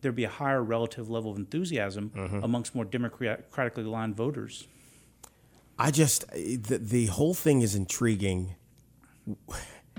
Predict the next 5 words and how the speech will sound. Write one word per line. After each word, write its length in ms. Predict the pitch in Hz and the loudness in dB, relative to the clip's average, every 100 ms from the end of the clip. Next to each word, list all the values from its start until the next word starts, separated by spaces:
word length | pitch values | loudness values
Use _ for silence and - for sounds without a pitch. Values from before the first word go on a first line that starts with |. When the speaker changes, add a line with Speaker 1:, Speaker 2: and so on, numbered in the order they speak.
| - - - - - _ _ _ _ _ _ _ - | -18 -18 -20 -20 -20 _ _ _ _ _ _ _ 0
Speaker 2:
And 140 | 117 | 4
the 40 | 113 | 6
most 320 | 117 165 - | 6 6 4
amazing 540 | 110 107 113 107 101 | 4 4 4 4 2
thing, 380 | 90 90 87 67 | 0 -4 -4 -8